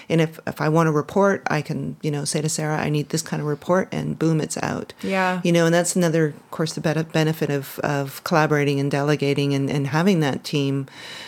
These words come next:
Speaker 1: is otherwise I would not be able to track all the things that go on with my clients and all the tasks that we have.
Speaker 2: Yeah. I think, I think one of the things that people have to let go, and, and, and you've broken through a lot of these obstacles, is,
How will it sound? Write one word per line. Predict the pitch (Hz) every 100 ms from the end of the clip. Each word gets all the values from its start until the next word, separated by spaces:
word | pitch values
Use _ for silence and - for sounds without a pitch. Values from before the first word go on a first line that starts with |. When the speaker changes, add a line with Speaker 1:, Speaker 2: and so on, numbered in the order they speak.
| -
Speaker 1:
is | 160 -
otherwise | 190 202 160 139 143
I | 165
would | 175 160
not | 147 143
be | 151
able | 139
to | 135
track | - 147 135 135
all |
the | 135
things | 139 143 139
that | -
go | - 139
on | 135
with | 139
my | 139 131
clients | - 143 143 -
and | 147
all | 139
the | 135
tasks | 131 143 151 -
that | -
we | -
have. | 143 143 143 139
Speaker 2:
Yeah. | 208 208 208 196 190 - - - -
I | - 220
think, | 285 320 -
I | 226
think | 220 294 320
one | 330
of |
the | 247
things | 226 214 214 214
that | 214 202
people | 196 190
have | 196 180
to |
let | 185 165
go, | 202 190 185
and, | 175 175
and, | 190 180 175 - -
and | 180 185
you've | 202 240 214 180 -
broken | - 185 190
through | 180 190
a | 180
lot | 180 170
of | 185
these | 185 170 -
obstacles, | - 175 214 - 247 220 170 165 180
is, | 170 165